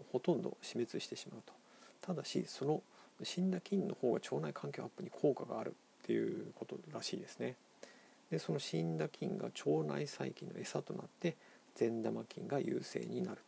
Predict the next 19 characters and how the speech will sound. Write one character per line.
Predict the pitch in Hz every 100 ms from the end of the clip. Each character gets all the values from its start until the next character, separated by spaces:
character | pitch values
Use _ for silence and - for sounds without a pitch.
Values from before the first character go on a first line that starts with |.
| - - - - - -
と | 113
い |
う | 117 - -
こ | -
と | -
だ | -
そ | - -
う | -
で | -
す。 | - - - - - - - - - - - - - - - - - - - - - - - - - - - - - - - - - - - - - -
は | -
い、 | 113 139
死 | - 143
ん |
だ | 135
乳 | 131
酸 | 127 127 123
菌 | -
が | 131 -